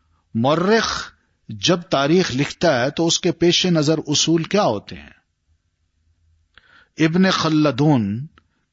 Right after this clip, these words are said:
کے تاریخ لکھنے کے اصول تو مستشرقین کو بھی پسند ہیں،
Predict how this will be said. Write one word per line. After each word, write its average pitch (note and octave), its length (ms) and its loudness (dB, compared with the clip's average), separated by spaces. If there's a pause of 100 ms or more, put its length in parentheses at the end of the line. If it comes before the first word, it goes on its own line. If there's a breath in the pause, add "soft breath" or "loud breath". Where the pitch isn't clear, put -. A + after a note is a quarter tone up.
(100)
کے D3+ 260 2
تاریخ C#3+ 560 0
لکھنے D#3 320 -4
کے D3+ 120 -6
اصول C#3+ 400 -2
تو D#3 160 -6
مستشرقین D#3 920 0
کو G3 160 0
بھی F3+ 140 0
پسند C3+ 400 -2
ہیں، F2 200 -16